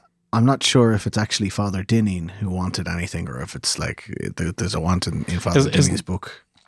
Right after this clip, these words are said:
Speaker 2: isn't there a reference, though, as well to the actual dictionary itself? But,
Speaker 1: I don't,
Speaker 2: um,
Speaker 1: I don't actually have a copy of Ulysses open in front
Speaker 2: yeah,
Speaker 1: of me,
Speaker 2: neither do I.
Speaker 1: unfortunately.
Speaker 2: Sure, it's, uh,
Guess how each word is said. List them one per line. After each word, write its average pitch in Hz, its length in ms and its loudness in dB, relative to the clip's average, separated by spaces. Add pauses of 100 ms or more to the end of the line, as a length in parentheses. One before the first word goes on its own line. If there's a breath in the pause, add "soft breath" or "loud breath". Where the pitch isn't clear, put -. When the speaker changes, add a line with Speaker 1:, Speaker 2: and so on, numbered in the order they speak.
(140)
Speaker 2:
isn't 131 180 4
there 131 140 6
a - 20 4
reference, 131 380 0
though, 104 140 4
as 95 100 2
well 101 160 4
to - 120 -8
the 101 80 0
actual 98 240 -2
dictionary 101 360 -2
itself? - 480 -4 (160)
But, 110 160 6
Speaker 1:
I 113 60 6
don't, 120 160 6
Speaker 2:
um, 107 140 0
Speaker 1:
I 139 120 6
don't 170 160 4
actually 143 340 2
have 117 100 6
a 113 60 4
copy 117 360 2
of 95 100 2
Ulysses 104 460 4
open 98 300 2
in 87 80 -6
front 98 200 2
Speaker 2:
yeah, 110 120 4
Speaker 1:
of 101 60 0
me, 107 100 0
Speaker 2:
neither 117 120 2
do 123 60 4
I. 123 60 4
Speaker 1:
unfortunately. 90 380 4
Speaker 2:
Sure, 98 240 2
it's, 92 200 -2
uh, 95 180 2